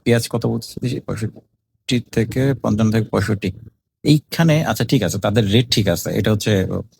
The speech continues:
সরকারি রেট, কিন্তু বাজারে দেখা গেল, আমি গতকালকে যেমন কিনেছি, তখন পঁচাত্তর টাকা রাখছে, মানে, বারো দশ টাকা বেশি রাখছে। তো এটা যেহেতু গভর্নমেন্ট রেট, তাহলে কথা বলা যায় যে, "ভাই, গভর্নমেন্ট রেট তো পঁয়ষট্টি টাকা, আপনারা বেশি রাখেন কেন?"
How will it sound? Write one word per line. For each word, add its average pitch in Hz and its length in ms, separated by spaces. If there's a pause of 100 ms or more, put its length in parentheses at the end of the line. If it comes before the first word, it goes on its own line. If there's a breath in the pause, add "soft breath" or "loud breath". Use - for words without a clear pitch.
(640)
সরকারি 104 440
রেট, 127 280
কিন্তু 104 340
বাজারে 98 420
দেখা 101 260
গেল, 98 260 (360)
আমি 107 180
গতকালকে 104 440
যেমন 101 200
কিনেছি, 98 440 (120)
তখন 101 180
পঁচাত্তর 107 360
টাকা 90 200
রাখছে, - 220
মানে, 123 300 (380)
বারো 113 160
দশ 107 160
টাকা 104 160
বেশি 98 200
রাখছে। 98 280 (760)
তো 104 100 (540)
এটা 117 200
যেহেতু 117 320
গভর্নমেন্ট 117 400
রেট, 120 220
তাহলে 120 180
কথা 123 180
বলা 107 180
যায় 92 120
যে, 98 100
"ভাই, 104 280 (160)
গভর্নমেন্ট 113 340
রেট 101 80
তো 113 80
পঁয়ষট্টি 110 320
টাকা, 107 160
আপনারা 104 200
বেশি 107 180
রাখেন 95 240
কেন?" 90 180